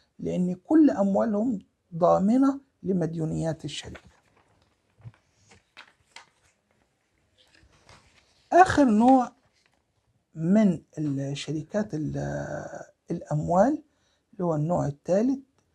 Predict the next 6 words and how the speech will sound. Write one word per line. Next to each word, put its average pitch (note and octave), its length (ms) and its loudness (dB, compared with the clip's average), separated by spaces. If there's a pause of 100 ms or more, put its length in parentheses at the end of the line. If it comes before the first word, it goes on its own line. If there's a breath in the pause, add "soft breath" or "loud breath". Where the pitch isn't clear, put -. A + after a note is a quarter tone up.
(380)
اللي G3+ 240 0
هي A3 300 2
الشركات F3 640 -4
ذات F#3+ 420 -2
المسؤولية F3+ 840 -4
المحدودة. C#3+ 640 -6